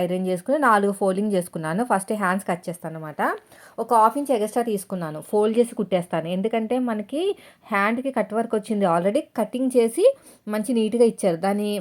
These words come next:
మనం కుట్టి తిప్పడానికి ఉండదన్నమాట. నార్మల్గా మనం కటింగ్, కట్ వర్క్ ఎలాగిస్తాం అలా ఉండదు. So అందుకు నేను లైనింగ్ క్లాత్కి ఒక హాఫ్ ఇంచ్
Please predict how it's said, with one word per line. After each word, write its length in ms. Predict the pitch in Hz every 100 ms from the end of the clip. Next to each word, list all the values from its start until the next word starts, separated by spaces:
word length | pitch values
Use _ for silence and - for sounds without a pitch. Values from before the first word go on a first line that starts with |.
| 196
మనం 180 | 196 190
కుట్టి 280 | 220 196 262 247
తిప్పడానికి 440 | 226 214 214 214 196
ఉండదన్నమాట. 540 | 196 202 185 170 160 160 165
నార్మల్గా 420 | 170 190 196 208
మనం 160 | 202 202 196
కటింగ్, 320 | 180 196 196 190
కట్ 180 | 180 202
వర్క్ 140 | 208 190
ఎలాగిస్తాం 360 | 190 190 214 180
అలా 120 | 170 170
ఉండదు. 280 | 165 160 294 539 - _
So 100 | - 240
అందుకు 220 | 220 233 269
నేను 160 | 254 302 269
లైనింగ్ 280 | 202 220 226
క్లాత్కి 240 | 220 220 220
ఒక 80 | 190
హాఫ్ 140 | 180 220
ఇంచ్ 120 | 208